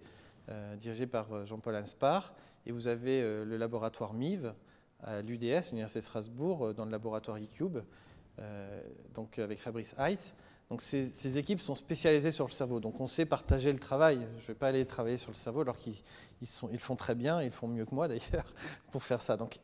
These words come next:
il y a des applicatifs et il y a des équipes spécialisées. Nous, on s'est spécialisé dans l'appareil digestif au début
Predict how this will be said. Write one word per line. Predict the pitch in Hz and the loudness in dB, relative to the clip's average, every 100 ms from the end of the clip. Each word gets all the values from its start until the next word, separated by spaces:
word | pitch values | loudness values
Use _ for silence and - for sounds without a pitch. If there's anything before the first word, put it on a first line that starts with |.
| - | 4
il | 147 | 8
y | |
a | 180 | 10
des | 160 147 | 8 6
applicatifs | 143 151 139 135 170 202 - - - - - - _ - 151 | 4 4 4 4 0 0 -2 -10 -20 -20 -20 -20 _ -6 4
et | 165 170 | 4 4
il | 135 | 2
y | |
a | |
des | 123 127 | 2 0
équipes | 127 156 | 2 0
spécialisées. | - 135 131 120 107 104 | 2 0 0 0 -2 0
Nous, | 151 175 170 | 2 2 2
on | |
s'est | 131 139 | -2 -2
spécialisé | 139 139 147 139 131 139 | -2 2 2 2 4 4
dans | 123 | 4
l'appareil | 113 113 117 117 | 0 2 2 0
digestif | 117 117 - 170 165 | 0 -4 -2 -2 -2
au | 120 | -4
début | 110 113 160 | -4 -2 2